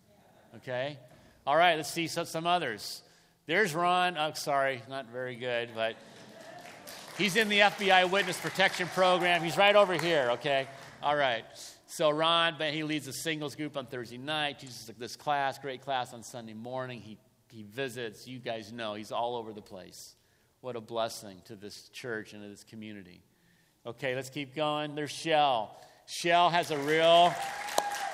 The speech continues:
has a real heart for the church being sound financially, kind of behind the scenes administration. He's been doing that for years here, and he's a blessing to keep us above board so we don't get in trouble with the way we handle fin-,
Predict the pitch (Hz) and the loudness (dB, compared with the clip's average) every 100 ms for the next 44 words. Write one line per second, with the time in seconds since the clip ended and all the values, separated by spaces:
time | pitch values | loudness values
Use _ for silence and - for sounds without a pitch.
0 | - - - - - 180 175 180 175 202 | -8 -8 -10 -10 -2 2 4 6 8 8
1 | 170 139 180 185 - 170 151 139 - 180 | 8 8 8 8 4 -2 -2 -2 0 0
2 | 170 - 151 143 - 165 156 151 151 139 | 0 -4 -4 -4 -2 0 0 -4 -6 -4
3 | 131 123 - 120 101 92 101 139 143 139 | -4 -6 -6 -8 -10 -12 -12 -6 -4 -4
4 | 117 127 120 135 135 135 - 139 127 110 | -6 -8 -6 -4 -4 -6 -8 -8 -8 -10
5 | 113 113 120 104 - 113 107 - 90 85 | -10 -10 -12 -12 -10 -10 -10 -12 -16 -18
6 | 101 110 113 120 110 120 113 113 104 - | -18 -14 -10 -10 -8 -10 -8 -8 -10 -12
7 | 104 101 113 113 113 104 101 90 80 87 | -14 -10 -8 -8 -8 -12 -14 -16 -18 -20
8 | 107 104 98 113 110 110 107 95 95 123 | -18 -18 -10 -4 -4 -4 -12 -16 -18 -18
9 | 117 - 95 - 117 110 113 110 - 110 | -16 -16 -12 -6 -6 -6 -8 -8 -8 -10
10 | 147 135 127 110 104 - 123 117 90 - | -10 -10 -10 -12 -14 -14 -12 -10 -12 -18
11 | _ _ _ 120 113 113 110 101 113 110 | _ _ _ -14 -10 -10 -10 -10 -14 -14
12 | 101 - 110 | -16 -16 -16